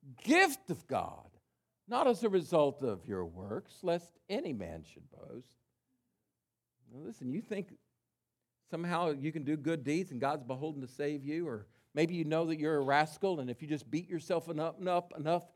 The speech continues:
in front of God that he'll accept you. That's not the way it works, friends. It's Jesus alone, right? August Toplady was a great hymn writer,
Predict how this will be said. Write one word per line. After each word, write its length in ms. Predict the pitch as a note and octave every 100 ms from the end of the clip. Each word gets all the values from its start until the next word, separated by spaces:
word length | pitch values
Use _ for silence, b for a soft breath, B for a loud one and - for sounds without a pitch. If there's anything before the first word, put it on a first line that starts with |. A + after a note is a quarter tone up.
| b
in 140 | b D#3
front 260 | - E3+
of 140 | D#3+ A#2
God 320 | D3+ D#3+ F3
that 140 | C3+
he'll 240 | A2+ D#3 D3+
accept 600 | - - C#3 C#3 - -
you. 220 | F3 A3 - b b
That's 420 | F3+ G#3+ - -
not 240 | F#3 E3+ E3+
the 80 | E3
way 160 | D3+
it 100 | D#3
works, 360 | C3 G3+ - -
friends. 420 | - F#2+ G2+ C3+ _ _ _ _ _ _ _ _ _ _ _ _ C#3
It's 200 | D#3+ - -
Jesus 500 | D3+ F3+ F#3 F3+ F3+
alone, 560 | D#3+ E3 F#3+ C3 E3+ G#2
right? 400 | A#2 E3 G#3+ G3 _ _ _ _ _ _ _ -
August 540 | F3+ G#3+ G#3 - -
Toplady 720 | - E3 D#3 F3+ A#3+ G2 F#2 F#2
was 160 | G#2
a 60 | G#2
great 300 | A#2 E3+ E3+
hymn 340 | - E3+ D3
writer, 340 | G2 E3+ F2+